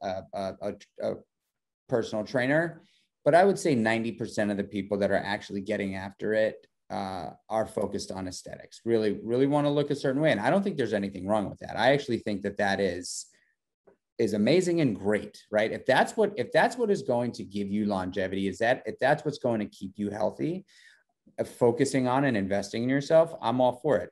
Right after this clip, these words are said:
I'm one of those guys. I definitely like to look good because looking good makes me feel good. And when I feel good, then I can be of service to others. And so, uh, like, what do,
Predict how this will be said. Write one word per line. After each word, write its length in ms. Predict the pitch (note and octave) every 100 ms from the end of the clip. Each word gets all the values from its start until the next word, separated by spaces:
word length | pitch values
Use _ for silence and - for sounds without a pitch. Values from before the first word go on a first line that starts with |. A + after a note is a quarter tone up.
| -
I'm 240 | B2 C3+
one 120 | C#3+
of 60 | C#3
those 180 | C3+ C3
guys. 380 | A2+ D#2+ - -
I 160 | G#2 A2
definitely 680 | A#2 A#2+ B2 A#2+ A#2+ A#2+ - _ G#2+
like 480 | G#2+ A2+ C#3 -
to 100 | -
look 260 | A#2+ A2 A2
good 200 | C#3 C#3+
because 260 | - A#2 G#2
looking 260 | G#2+ C3
good 160 | C3+ C3
makes 220 | G2+ G2+
me 80 | B2
feel 240 | F3 F#3+
good. 160 | A2 F#2
And 100 | F#2+
when 120 | F#2
I 100 | G2
feel 240 | G2 G#2
good, 220 | G#2 A#2+ A#2
then 120 | F2+
I 100 | F#2+
can 160 | G#2
be 100 | F#2+
of 100 | F#2+
service 320 | - E2+ D#2+ -
to 100 | -
others. 280 | B1+ _ _ _ - - _ -
And 340 | - A#2+ A#2+ A#2
so, 600 | - C3+ B2+ B2 B2 - D#2+
uh, 180 | - _ _ _ _ -
like, 400 | A#2 C#3+ C3+ - _ _ _ _ _ _ _ _ -
what 260 | D#3 C#4
do, 300 | G4 B3 E3+